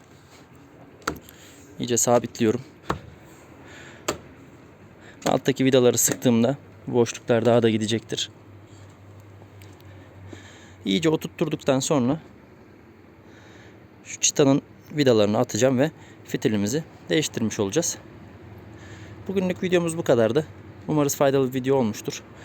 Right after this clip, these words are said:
Fitillerini değiştirmek isteyenler olursa bu şekilde kolaylıkla değiştirebilir.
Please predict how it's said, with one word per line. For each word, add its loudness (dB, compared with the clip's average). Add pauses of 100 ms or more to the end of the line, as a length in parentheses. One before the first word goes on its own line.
(320)
Fitillerini 0
değiştirmek 0
isteyenler 0
olursa -4 (400)
bu -4
şekilde -4
kolaylıkla 0 (260)
değiştirebilir. -2